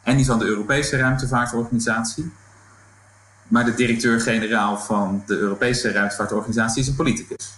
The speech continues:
oud-minister van Economische Zaken. Want het is een politieke job. Dus dat, eh, de baas van, eh, van de Chinese ruimtevaartorganisatie, dat was een mechanical engineer.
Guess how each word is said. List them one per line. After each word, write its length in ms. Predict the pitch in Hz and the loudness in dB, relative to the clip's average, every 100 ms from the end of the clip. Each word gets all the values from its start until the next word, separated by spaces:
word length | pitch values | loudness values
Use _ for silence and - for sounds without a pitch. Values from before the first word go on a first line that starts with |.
| - - - - | -20 -20 -12 -4
oud-minister 560 | 107 113 117 113 - | 0 4 4 4 -2
van 140 | 117 113 | -8 -8
Economische 480 | 117 131 127 135 | -2 0 2 0
Zaken. 360 | 139 120 87 - - _ _ _ _ _ _ _ _ _ _ _ | 0 0 -2 -8 -18 _ _ _ _ _ _ _ _ _ _ _
Want 180 | - 214 | -6 -2
het 100 | - | 0
is 120 | 113 | 2
een 120 | - | 2
politieke 480 | - 135 135 170 - | 2 2 4 2 2
job. 340 | 135 - - - - - - _ _ - - - - - - - _ _ - | 0 0 -4 -16 -20 -20 -20 _ _ -20 -20 -20 -20 -20 -20 -20 _ _ -2
Dus 140 | 123 | 0
dat, 340 | 127 - - | 0 0 -2
eh, 140 | 107 104 | 0 0
de 60 | |
baas 300 | 113 123 - | 2 2 0
van, 540 | - 120 110 104 101 - | 0 0 0 0 -2 0
eh, 340 | 101 92 92 92 - - _ - | 0 2 0 -4 -10 -20 _ -16
van 200 | - 110 | -2 0
de 60 | 104 | 0
Chinese 360 | 135 165 - | 0 0 2
ruimtevaartorganisatie, 1200 | 113 98 - 101 101 95 - 101 92 95 - 139 - - - - _ | 2 0 0 -2 0 -2 0 0 0 -2 -2 -4 -6 -18 -20 -20 _
dat 140 | - 113 | -4 0
was 200 | 110 - | 0 2
een 400 | 101 101 - - - | 0 0 -4 -16 -10
mechanical 640 | 95 104 117 120 117 117 107 | -2 0 2 2 2 2 2
engineer. 540 | 117 143 165 80 - | 2 2 0 -2 -6